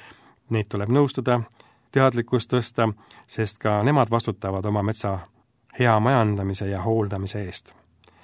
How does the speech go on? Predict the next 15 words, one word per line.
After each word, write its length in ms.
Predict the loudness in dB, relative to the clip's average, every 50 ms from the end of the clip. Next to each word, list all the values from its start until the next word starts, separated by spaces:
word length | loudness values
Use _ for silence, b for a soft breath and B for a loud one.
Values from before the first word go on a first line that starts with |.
| b b b b b b b
Keskkonnaühendused 840 | 0 0 2 2 0 2 2 4 2 2 2 0 0 -2 -2 -4
pidasid 400 | -4 -2 -2 -2 -2 -2 -4 -2
oluliseks 460 | 0 2 2 2 2 0 -2 -4 -6 -4
ka 240 | -2 -2 0 2
looduskaitse 720 | 2 2 2 2 0 -2 -6 -6 -8 -8 -6 -6 -6 -6 -4
arengukava 500 | -4 -4 -4 -6 -6 -8 -6 -6 -4 -4
uuendamist. 600 | -4 -6 -6 -8 -10 -12 -12 -12 -12 -12 -14 -16 -20 b b b b b
Eesti 260 | -2 -2 0 0 -2
Keskkonnaühenduste 960 | 0 -2 -2 -2 -2 0 0 2 2 2 2 0 0 0 -2 -4 -4 -6 -6 -2
Kojast 400 | 0 2 2 2 0 -2 -6 -6
olid 180 | -6 -4 -4 -4
kohtumisel 720 | -4 -4 -4 -4 -6 -6 -6 -4 -4 -6 -6 -6 -8 -10 -12 b b b b b b -6
esindatud 500 | -4 -2 -2 -2 -2 -4 -4 -6 -4 -4 -2
Eesti 280 | -4 -4 -4 -6 -6
Ornitoloogiaühing, 920 | -6 -4 -6 -6 -2 0 2 4 4 4 2 2 0 2 2 2 0 0